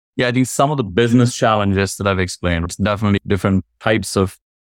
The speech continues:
clients and participants that we need to serve, different types of institutions that we need to work with. Some institutions are far more ready,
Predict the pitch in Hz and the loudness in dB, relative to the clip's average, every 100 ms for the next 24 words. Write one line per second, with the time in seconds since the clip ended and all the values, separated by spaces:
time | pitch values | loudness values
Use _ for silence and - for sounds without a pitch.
0 | _ - 107 107 104 101 98 95 - 92 | _ -2 0 2 0 0 0 0 -2 -4
1 | - 95 117 - 117 101 95 98 98 95 | -4 -2 -2 0 -2 -2 -2 -2 2 0
2 | 95 95 - 104 95 92 90 87 95 98 | 0 -6 -2 0 0 0 -2 -4 -2 -2
3 | 92 98 92 - - 95 - - 117 117 | 0 -2 -4 -10 -8 -6 -8 -2 2 2
4 | - 104 95 101 95 98 95 90 95 92 | 2 0 0 0 0 0 0 0 -2 -2
5 | 98 92 - 104 107 101 - 107 98 98 | -2 -2 0 2 2 0 0 0 2 0
6 | 107 101 104 101 101 98 98 95 95 | 0 0 0 0 2 2 2 0 -2